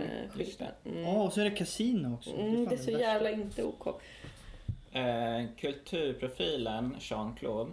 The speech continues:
Speaker 2: Arnault, eh, har, eh, presenterat sina argument för att H D bör pröva våldtäktsdomen. Han menar att underdomstolarna kan ha påverkats av medierapporteringen.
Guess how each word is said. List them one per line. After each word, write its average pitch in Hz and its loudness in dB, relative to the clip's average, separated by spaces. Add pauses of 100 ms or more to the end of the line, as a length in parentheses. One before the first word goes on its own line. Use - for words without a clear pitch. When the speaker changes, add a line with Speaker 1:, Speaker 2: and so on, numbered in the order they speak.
Speaker 2:
Arnault, 113 -2 (460)
eh, 104 0 (140)
har, 107 0
eh, 101 -2
presenterat 104 0
sina 107 2
argument 110 0
för 98 0
att 98 -2
H 104 0
D 110 0 (140)
bör 101 0
pröva 101 0
våldtäktsdomen. 98 0 (400)
Han 101 -2
menar 104 0
att 98 -6
underdomstolarna 101 0
kan 123 0
ha 117 -4
påverkats 104 -2
av 87 -2
medierapporteringen. 85 -4